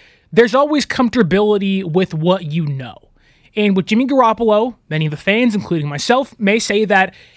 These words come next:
a, a playoff victory or a, a long, uh,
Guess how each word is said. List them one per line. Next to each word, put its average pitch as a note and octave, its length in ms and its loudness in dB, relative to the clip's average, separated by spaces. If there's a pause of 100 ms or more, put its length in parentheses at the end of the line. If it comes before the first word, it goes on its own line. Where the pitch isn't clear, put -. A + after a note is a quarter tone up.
(100)
a, E3+ 440 0 (440)
a F#3 160 -2
playoff C4+ 420 0
victory B3 460 -2
or G#3 320 0
a, F#3 400 -2
a F3 100 -4
long, B3 600 0 (240)
uh, F#3 100 -4